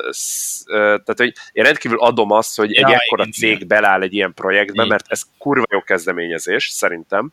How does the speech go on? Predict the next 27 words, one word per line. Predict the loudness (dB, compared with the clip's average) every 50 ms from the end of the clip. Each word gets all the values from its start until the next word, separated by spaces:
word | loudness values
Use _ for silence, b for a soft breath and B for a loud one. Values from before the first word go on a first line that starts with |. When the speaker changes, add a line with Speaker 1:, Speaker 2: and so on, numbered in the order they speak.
| _ _ _
Speaker 1:
mert | -6 -6 0
tényleg | 2 4 6 6 4 2
közelebb | 2 -2 2 2 2 2 2 0 0 -2
hozzá | -2 0 2 2 2
ezt | 2 0 -4
az | -4 0
egész, | 0 0 2 2 0 0 0 -2 -2
ö, | 2 2 2 2 2 B B B B B B B B B -2
ö, | 0 2 4 4 4
alkalmat, | 4 6 6 6 6 4 4 2 2 2 4 2 -2 0
meg | 0 -2 0 0
ezt | -2 -2 -4 -12
az | -4 0
egész, | 0 0 2 0 -2 -2 -2 -4 -2
ö, | 0 0 0 -2 -4 -10 -12 -12 _ _ _ _ _ _ _ _ _ _ _ _
művészetet, | -6 -2 0 2 4 4 4 4 2 0 0 0 -2 0
Speaker 2:
Mhm, | 0 0
mhm, | 2 2
Speaker 1:
gondolok | 2 2 2 2 2
Speaker 2:
mhm. | 0 -2
Speaker 1:
itt | -2 -4
akár | -4 0 2 2 2 2
a | 2
verse, | 2 2 2 2 2 -2 -4
vagy | -2 -2
az | -2 0 2
eredeti | 2 2 4 2 2 2 0 -2 -2 -6 -8 -8 -8